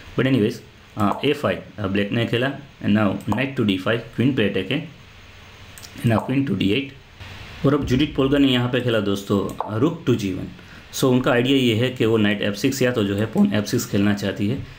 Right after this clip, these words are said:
और इस position में से आप knight captures b थ्री खेलते हो, pawn captures b three खेलते हो, और अब एफ़ सिक्स करके कुछ defense करने की try करते हो, then वो इतना अच्छा नहीं है, क्योंकि queen to h three दोस्तों काफ़ी strong है, यहाँ पे threat है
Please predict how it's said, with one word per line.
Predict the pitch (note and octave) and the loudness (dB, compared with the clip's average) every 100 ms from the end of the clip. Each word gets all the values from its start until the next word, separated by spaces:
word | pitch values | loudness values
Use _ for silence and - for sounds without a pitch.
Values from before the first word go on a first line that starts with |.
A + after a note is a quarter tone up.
| - - | -10 -2
और | E3+ | 0
इस | G3+ | 0
position | - C#3 E3+ - B2 | 2 2 2 0 0
में | A2 F3 - - - - | 0 -2 -6 -16 -18 -2
से | D#3+ | 0
आप | D#3 | 0
knight | A2+ A#2+ B2+ | 0 -2 -2
captures | C#3 C3+ C#3+ C3 | -2 -2 -4 0
b | A#2+ | -2
थ्री | C3 B2+ | 0 -2
खेलते | A2+ G#2+ | -2 0
हो, | A2 | 0
pawn | G#2+ A2 G#2 | 2 0 0
captures | G#2+ - G#2 | -2 -4 -6
b | G#2+ | -6
three | G#2 G#2 | -4 -2
खेलते | G2+ G2 | 0 2
हो, | C3 | 2
और | C#3 | 2
अब | C#3+ - - | 0 -6 -8
एफ़ | A#2+ | -6
सिक्स | - C#3 | -4 -4
करके | - A#2 A#2+ | -2 -2 0
कुछ | A#2 C3 - B2 | -2 -4 -4 -2
defense | G#2+ A#2+ - | 0 0 0
करने | G#2+ G#2 | -2 -4
की | G#2 | -4
try | G#2 G#2+ | -2 -2
करते | G#2 G2+ G#2+ | 0 -2 -2
हो, | G#2 C#3 - - - - | -2 -2 -8 -20 -18 -2
then | D3+ | 2
वो | D3 | 4
इतना | C#3 B2+ A2+ | 2 2 0
अच्छा | G2+ A2+ | 0 0
नहीं | G#2+ | 2
है, | G2+ | 2
क्योंकि | A2 A2 | 0 -2
queen | G#2 B2 B2 | 0 2 2
to | B2+ A2 | 0 -2
h | G#2 | -4
three | A#2+ | -2
दोस्तों | G#2 G2+ G#2+ | 0 0 -2
काफ़ी | G#2 G#2 G#2+ | -2 0 0
strong | G#2 G#2+ G2+ | 0 0 2
है, | G#2 | 2
यहाँ | G2+ | 0
पे | G#2 | 0
threat | G#2 G#2+ G2+ | -2 -2 -2
है | A#2+ | -4